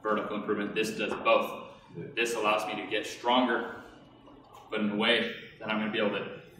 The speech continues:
Speaker 1: keep piling on strength, that I'm balancing my body. So on the court, I'm actually improving how I move, how healthy I am, and jumping higher. So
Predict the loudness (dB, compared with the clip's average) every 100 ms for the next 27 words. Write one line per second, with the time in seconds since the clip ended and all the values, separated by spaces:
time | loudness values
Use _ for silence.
0 | -20 -20 -20 -10 -2 0 4 4 4 0
1 | -2 -2 -2 -2 -2 0 0 -2 2 6
2 | 8 6 4 0 -2 -4 -2 2 4 4
3 | 2 0 0 2 0 -2 4 10 10 10
4 | 0 -6 -10 -16 -20 -20 -20 -20 -20 -8
5 | 2 2 2 -4 -4 2 2 2 -2 -6
6 | -12 -8 0 2 4 2 0 0 -4 -8
7 | -14 -16 -12 -2 0 2 0 0 0 2
8 | 0 -2 -8 -14 -16 -12 -10 0 0 0
9 | -6 -10 -14 -4 -4 -4 -4 -2 -2 -4
10 | -6 2 2 2 -2